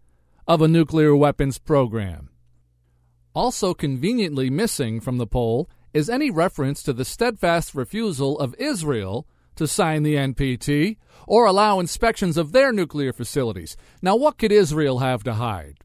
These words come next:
Maybe the fact that they've had an active nuclear weapons program for decades, resulting in a stockpile of hundreds of nuclear weapons? Could it be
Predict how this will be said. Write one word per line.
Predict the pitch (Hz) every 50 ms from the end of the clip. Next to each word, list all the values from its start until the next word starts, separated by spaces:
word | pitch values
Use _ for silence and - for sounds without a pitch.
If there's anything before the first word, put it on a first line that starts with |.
| _ _ _ _ _ - - - - -
Maybe | - 151 220 285 302 285
the | 233 156
fact | 147 - - 180 180 185 175 - - -
that | 135 139 135
they've | 202 233 277 214
had | 196 180 151
an | 147 151 -
active | - 196 233 233 - 220 180 147
nuclear | 156 170 220 190 - 170 160 151 151
weapons | 156 170 - - 170 156 -
program | - - 175 165 156 147 170 165 160
for | 147 - 107 92
decades, | 80 76 73 131 160 180 - 202 190 196 190 202 175 - - - - - _ - - -
resulting | - 151 151 - 190 202 - 196 185
in | 175 160
a | 151
stockpile | 135 - - - 214 202 208 - - - 190 185 190 180 147
of | 123 101 95 - -
hundreds | 185 214 226 220 233 226 180 190
of | 185 160
nuclear | 196 208 202 - 190 180 175
weapons? | 175 180 190 196 - 214 226 220 - - - - _ - -
Could | - 269 277
it | 269 196 214
be | 262 269 269 269 247 -